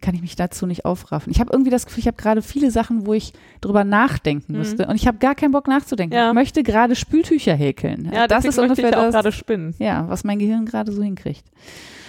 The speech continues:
Speaker 1: Äh, dann on a side note habe ich mir T-, T-Shirt-Garn aus einem alten Spannbetttuch gemacht.
Speaker 2: Geil.
Speaker 1: Ähm, <laughs>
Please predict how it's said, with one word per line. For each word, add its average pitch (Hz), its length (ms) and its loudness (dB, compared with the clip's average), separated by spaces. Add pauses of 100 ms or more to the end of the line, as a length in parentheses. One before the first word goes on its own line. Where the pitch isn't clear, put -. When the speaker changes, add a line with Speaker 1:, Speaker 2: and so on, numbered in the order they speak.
(960)
Speaker 1:
Äh, 220 600 4
dann 240 220 4
on 247 160 4
a 233 40 4
side 285 340 2
note 254 340 4
habe 240 160 2
ich 233 140 0
mir 226 160 2
T-, 294 160 0
T-Shirt-Garn 254 680 0
aus 233 140 -2
einem 220 80 0
alten 233 180 2
Spannbetttuch 294 960 0
gemacht. - 580 -4
Speaker 2:
Geil. 226 380 0
Speaker 1:
Ähm, 226 320 0 (1600)
<laughs> - 260 4